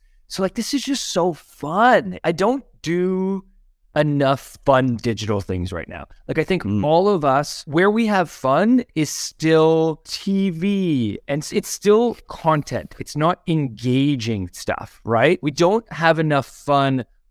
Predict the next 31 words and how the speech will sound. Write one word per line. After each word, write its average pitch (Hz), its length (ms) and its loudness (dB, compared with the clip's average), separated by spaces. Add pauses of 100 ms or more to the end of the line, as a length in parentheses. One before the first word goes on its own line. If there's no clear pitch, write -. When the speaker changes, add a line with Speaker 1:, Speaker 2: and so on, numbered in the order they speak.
Speaker 1:
on 127 320 0
websites 127 800 0
where 120 180 -2
we 117 120 -2
can 110 220 -8
collect 165 480 -2
things 127 440 -2
and 120 100 -2
engage 147 680 0
and 113 180 -10
build 208 300 2
something 127 380 -2
and 113 200 -6
do 196 280 -2
something, 135 460 -2
like, 113 200 -4 (300)
and 151 120 0
then 139 120 0 (140)
own 185 260 0
it. 117 220 -2
That 175 200 2
doesn't 185 340 -2 (360)
exist - 680 -4 (100)
yet 135 640 0
in 143 120 -2
the 139 80 -4
capacity - 680 -4
that 117 140 0
it - 100 -4
will 123 340 0
exist 104 560 -4